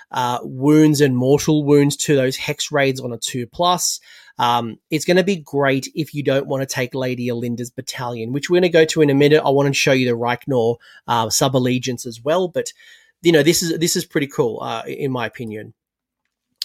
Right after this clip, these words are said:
But I did mention there is another choice to choose from. So the Reichenor's Condemned is the other sub-allegiance that you can choose from, or the procession,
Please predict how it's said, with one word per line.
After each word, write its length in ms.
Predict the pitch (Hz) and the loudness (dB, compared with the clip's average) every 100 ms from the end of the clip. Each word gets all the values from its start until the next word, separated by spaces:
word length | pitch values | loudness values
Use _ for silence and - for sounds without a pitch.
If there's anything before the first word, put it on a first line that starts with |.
| 151 | 0
But 80 | |
I 60 | 156 | 2
did 240 | 151 175 | 4 4
mention 320 | 165 175 - 165 | 4 2 4 4
there 160 | 151 | 6
is 120 | 143 | 4
another 440 | 139 135 135 135 135 | 0 -2 -2 0 -2
choice 440 | - - 120 113 | -2 -2 -2 -4
to 100 | 123 | -10
choose 260 | - 113 107 | -10 -10 -10
from. 240 | - 110 | -8 -10
So 280 | 107 143 135 - - - - | -6 -4 -4 -6 -18 -20 -6
the 80 | 151 | 0
Reichenor's 600 | 147 156 180 190 185 170 | 4 4 2 2 0 0
Condemned 600 | - 160 135 139 131 131 | -2 -4 -4 -2 -2 -4
is 220 | - 131 | -6 -10
the 120 | 127 117 | -10 -6
other 260 | 131 131 135 | -4 -4 -4
sub-allegiance 840 | - 127 123 131 127 123 127 120 | -4 -4 -6 -6 -6 -6 -6 -8
that 80 | 143 | -8
you 100 | 131 | -10
can 180 | - 123 | -6 -6
choose 300 | - 175 165 | 0 2 2
from, 240 | - 180 | 4 4
or 80 | 123 | 2
the 60 | 113 | -2
procession, 760 | - - - 151 - 170 165 | -4 -2 0 2 4 2 2